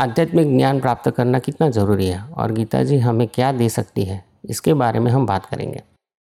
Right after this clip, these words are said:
और मित्रों, इस पूरी ज्ञान यात्रा में हम आगे चलकर क्या-क्या सीखने वाले हैं और उन सारे टॉपिक्स का एक संक्षिप्त परिचय मैं इस पुष्प में आपको देने वाला हूँ।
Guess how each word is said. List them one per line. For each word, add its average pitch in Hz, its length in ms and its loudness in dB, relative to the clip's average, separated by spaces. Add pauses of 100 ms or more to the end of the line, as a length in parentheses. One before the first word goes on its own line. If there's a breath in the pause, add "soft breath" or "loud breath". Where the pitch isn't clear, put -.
(120)
और 98 200 -2
मित्रों, 117 280 -2 (520)
इस 156 140 2
पूरी 175 360 4
ज्ञान 151 260 4
यात्रा 147 300 0
में 107 200 0 (340)
हम 139 220 0
आगे 135 240 2
चलकर 147 340 0
क्या-क्या 113 360 -2
सीखने 139 400 2
वाले 104 260 0
हैं 92 160 -8 (300)
और 110 140 0
उन 147 200 2
सारे 123 300 0
टॉपिक्स 127 420 -2
का 120 120 -2
एक 113 220 0
संक्षिप्त 123 520 -2
परिचय 123 480 0
मैं 143 140 2
इस 120 340 -2
पुष्प 117 380 -2
में 113 180 0
आपको 104 280 -2
देने 98 220 -2
वाला 92 220 -4
हूँ। 95 120 -6